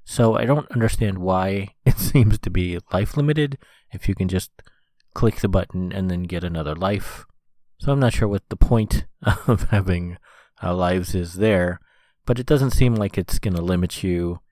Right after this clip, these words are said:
uh, in terms of how many times you can continue to play. If you like dark and creepy games,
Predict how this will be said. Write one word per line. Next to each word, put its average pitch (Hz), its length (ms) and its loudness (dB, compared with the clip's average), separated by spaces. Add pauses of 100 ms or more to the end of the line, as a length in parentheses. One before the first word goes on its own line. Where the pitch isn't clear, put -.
(300)
uh, 90 160 -6
in 90 100 -6
terms 87 300 -2
of 90 140 0
how 98 100 0
many 87 220 -2
times 82 360 -2
you 85 80 -8
can 82 180 -8
continue 92 460 -2
to - 120 -2
play. 80 420 -2 (800)
If - 160 -4
you 143 60 0
like 139 360 0 (100)
dark 110 340 4 (100)
and 101 260 -4
creepy 117 340 2
games, 101 680 -6